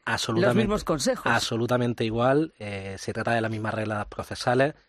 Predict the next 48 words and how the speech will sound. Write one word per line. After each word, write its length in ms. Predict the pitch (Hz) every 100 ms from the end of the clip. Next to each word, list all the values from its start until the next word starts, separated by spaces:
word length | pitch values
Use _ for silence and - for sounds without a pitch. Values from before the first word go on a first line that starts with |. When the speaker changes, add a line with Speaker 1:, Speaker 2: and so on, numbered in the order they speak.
| _ _
Speaker 1:
y 100 | 120
aquí 200 | 110 104
es 60 | 120
muy 180 | 123 123
importante, 680 | 117 120 113 120 120 131 127
pues, 380 | - 101 90 -
ver 320 | 98 117 -
que 100 | -
con 160 | 98 92
seguridad, 640 | 101 92 92 98 113 135 - _ _
por 140 | - 104
el 100 | 95
impacto 380 | 92 117 -
que 80 | 113
están 220 | 113 117
teniendo, 500 | 110 110 113 120 131 - - _ -
la 120 | 117
jurisprudencia 600 | - 117 - 120 120 139
del 100 | 127
Tribunal 320 | 120 127 127
Supremo 560 | 120 123 113 131 143 156 _
que 120 | 107
pueda, 580 | - _ 123 127 110 92
eh, 240 | - 101 98
dictarse 460 | 101 - 117 120 117
en 60 |
esta 160 | 110 117
materia, 480 | 113 135 147 165 180 _ _ -
que 120 | 110
clarifique 480 | 113 101 - 110 117
determinadas 480 | 107 104 104 101
cuestiones, 480 | - - - 139 180
como 120 | 190 107
sucedió 320 | 101 98 98
con 80 | 98
el 80 |
correo 200 | - 95 92
electrónico, 600 | - 135 151 151 175 180 - _ _
con 160 | 180 175
Speaker 2:
Ujú. 100 | 165
Speaker 1:
respecto 320 | 156 123 -
a 60 | 104
los 80 | 98
requisitos 680 | 95 - - 131 123 107
que 160 | - 104
ha 60 |
de 80 | 104
recoger 600 | 101 101 - - 120 110